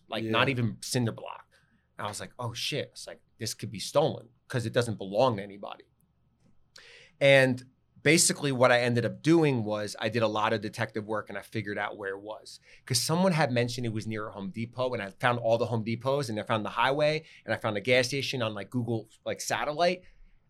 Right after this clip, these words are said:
Speaker 1: and I found out where it was. And what I did was I paid a cab driver and wired him money, this guy named Bernard, to go and verify it was still there.
Speaker 2: Yeah.
Speaker 1: And it was. So I got my friend Brent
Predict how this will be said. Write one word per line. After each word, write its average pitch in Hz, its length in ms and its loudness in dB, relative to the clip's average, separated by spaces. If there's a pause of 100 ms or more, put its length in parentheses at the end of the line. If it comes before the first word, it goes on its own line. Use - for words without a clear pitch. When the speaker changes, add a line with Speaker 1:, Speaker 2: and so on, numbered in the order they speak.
Speaker 1:
and 135 140 4
I 113 40 4
found 143 300 4
out 123 100 0
where 120 120 0
it 113 80 -4
was. 113 340 0
And 107 60 -8
what 117 100 2
I 107 40 2
did 202 260 4
was 120 360 6
I 110 120 -4
paid 131 440 -2 (720)
a - 40 -20
cab 175 360 2
driver 98 520 -10 (300)
and 110 240 -2
wired 135 320 6
him 170 120 -2
money, 170 500 0 (280)
this - 120 -10
guy 107 160 0
named 117 200 0
Bernard, 139 520 2 (440)
to - 80 -8
go 135 300 6
and 135 120 0
verify 131 420 8
it 113 60 2
was 110 120 -4
still 117 200 -2
there. 107 280 -4 (220)
Speaker 2:
Yeah. 110 240 -6 (840)
Speaker 1:
And 113 100 -2
it 107 80 -4
was. 110 480 0
So - 220 -2
I 120 100 6
got 127 160 4
my 127 100 4
friend 117 280 -2
Brent 120 440 2